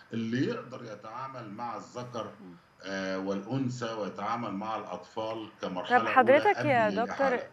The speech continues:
Speaker 2: آه، مبادرة زي اتنين كفاية وحملات طرق الأبواب اللي بتتم ب-، وساهمت بشكل جب-، كبير في تحقيق، آه، أهداف الدولة التوعوية، رأيك فيها؟
Speaker 1: اتنين كفاية، آه، لها هدف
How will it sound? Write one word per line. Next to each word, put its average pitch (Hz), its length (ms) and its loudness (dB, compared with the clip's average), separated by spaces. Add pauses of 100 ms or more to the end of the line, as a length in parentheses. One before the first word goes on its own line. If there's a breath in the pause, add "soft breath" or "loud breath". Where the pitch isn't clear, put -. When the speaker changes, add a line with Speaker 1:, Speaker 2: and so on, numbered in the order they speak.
Speaker 2:
آه، 190 160 2 (200)
مبادرة 247 520 4
زي 226 500 4
اتنين 226 280 -4
كفاية 226 540 4
وحملات 202 640 0 (140)
طرق 214 280 4
الأبواب 196 500 4 (380 loud breath)
اللي 226 160 6
بتتم 269 580 4
ب-، 202 340 4
وساهمت 208 520 0
بشكل 233 420 0
جب-، 202 220 0 (100)
كبير 262 380 0
في 226 120 -4
تحقيق، 247 380 0 (160)
آه، - 20 2
أهداف 180 540 4
الدولة 208 340 6
التوعوية، 165 520 4
رأيك 240 320 4
فيها؟ 123 240 -10 (1700 loud breath)
Speaker 1:
اتنين 214 300 0
كفاية، 220 420 -6
آه، 127 720 -8
لها 147 500 -6
هدف 165 220 -10